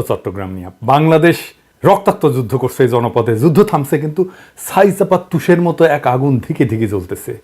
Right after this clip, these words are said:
পাহাড় আর সমতলের জনগোষ্ঠীর মধ্যে সন্দেহ আর অবিশ্বাসের বাতাস লঘু হইয়া যায় নাই। আমি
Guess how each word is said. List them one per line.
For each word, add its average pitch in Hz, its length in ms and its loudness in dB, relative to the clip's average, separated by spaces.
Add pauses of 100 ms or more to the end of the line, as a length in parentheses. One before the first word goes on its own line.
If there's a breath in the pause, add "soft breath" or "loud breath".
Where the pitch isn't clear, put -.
(440 soft breath)
পাহাড় 156 360 6 (320)
আর 127 60 -2 (100)
সমতলের 143 640 0
জনগোষ্ঠীর 123 560 0
মধ্যে 101 280 -6 (460 soft breath)
সন্দেহ 160 480 4 (220)
আর 139 80 2 (140)
অবিশ্বাসের 135 560 -2
বাতাস 110 300 0 (500 soft breath)
লঘু 156 360 6
হইয়া 131 280 6
যায় 82 180 -6
নাই। 71 120 -20 (600 soft breath)
আমি 202 140 6